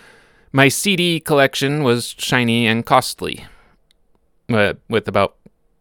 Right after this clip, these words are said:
twelve to fifteen albums lined up neatly, alphabetically by artist,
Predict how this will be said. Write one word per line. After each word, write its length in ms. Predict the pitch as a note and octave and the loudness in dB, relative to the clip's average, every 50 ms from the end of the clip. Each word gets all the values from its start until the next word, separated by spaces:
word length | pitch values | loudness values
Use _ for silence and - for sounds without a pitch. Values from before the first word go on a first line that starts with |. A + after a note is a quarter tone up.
| _ _ _ - | _ _ _ -6
twelve 400 | - - F#2+ F#2+ G2 G2 F#2+ G2+ | -4 -2 -2 0 -2 -2 -4 -6
to 80 | - G2 | -8 -8
fifteen 560 | - - G2 - - - - - G#2 G#2 G#2 | -4 -4 -6 -6 -6 -14 -8 -4 -2 -2 -2
albums 640 | - - G2 F#2+ G2 G#2 G#2+ A#2 B2+ B2+ B2+ - - | 0 0 0 0 2 0 0 0 -2 -4 -8 -4 -2
lined 260 | G#2 G2 G2+ G2+ G2 | 0 0 0 2 0
up 140 | G#2+ - - | 0 0 0
neatly, 520 | A2+ G#2+ G#2 - - G#2 A2+ B2 D3 - - - _ _ _ _ - | 0 -2 -2 -2 -2 -4 -2 -2 -4 -6 -10 -18 _ _ _ _ -8
alphabetically 640 | - G#2+ G2 - G#2 F#2+ F#2+ F#2+ F#2+ - - G2+ A2+ | -8 -8 -6 -4 -2 -2 -2 -2 -2 -4 -4 -6 -4
by 220 | G#2+ G2+ F#2+ G2 | -2 0 0 0
artist, 440 | F2 F#2 F#2+ F#2+ A#2 C#3 - - - | 0 0 0 0 0 -2 -4 -12 -18